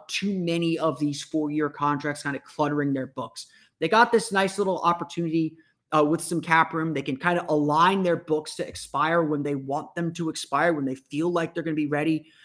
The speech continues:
to make a big free agent push. If you commit to a four-year deal, that means you've got three more years of Markelle, or you got two more years of Markelle, three more years of Isaac, four more years of Carter, four more years of Bamba.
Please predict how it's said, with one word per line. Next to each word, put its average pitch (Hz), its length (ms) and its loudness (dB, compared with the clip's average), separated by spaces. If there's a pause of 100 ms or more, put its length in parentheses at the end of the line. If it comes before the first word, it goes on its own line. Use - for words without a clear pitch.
(220)
to - 80 0
make 160 220 0
a 156 40 4
big 151 200 0
free 151 200 0
agent 156 240 -2
push. 165 240 0 (380)
If - 140 0
you 208 100 8
commit 202 400 2
to 185 260 2
a 156 100 2
four-year 165 440 0
deal, 147 220 -2
that 147 160 -2
means 147 200 -6
you've 143 120 -8
got 143 240 2 (360)
three 175 160 4
more 185 160 2
years 175 240 2
of 170 80 -2
Markelle, 143 800 0
or 147 160 2
you 147 80 0
got 151 200 0
two 190 120 0
more 180 160 2
years 170 180 2
of 170 60 0
Markelle, 151 500 0 (180)
three 180 220 0
more 185 140 2
years 180 240 2
of 156 80 0
Isaac, 143 440 0
four 185 160 2
more 185 140 2
years 165 200 2
of 156 80 -6
Carter, 147 460 0
four 180 180 0
more 180 180 2
years 165 220 0
of 139 80 -6
Bamba. 143 420 0